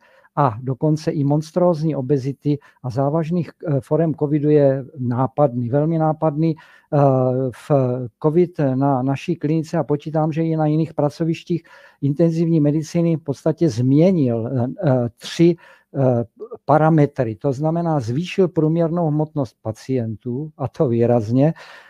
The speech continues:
a prodloužil průměrnou délku hospitalizace a zvýšil úmrtnost.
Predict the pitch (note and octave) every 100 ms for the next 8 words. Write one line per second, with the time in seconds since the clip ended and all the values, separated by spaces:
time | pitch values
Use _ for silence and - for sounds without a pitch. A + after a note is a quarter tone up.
0 | _ - C3 B2+ C#3+ E3 F#3 F#3+ E3+ D#3
1 | D3+ - D3 D#3 C#3+ D3 C#3 B2+ C3+ B2+
2 | A2+ A2 A#2 - D3+ D3+ D3+ C#3 C#3+ -
3 | C3+ C#3 C#3+ B2+ A2+ A#2 A#2+ - C3+ B2
4 | - _ _ C3 C3+ C#3+ C#3 A2 G#2+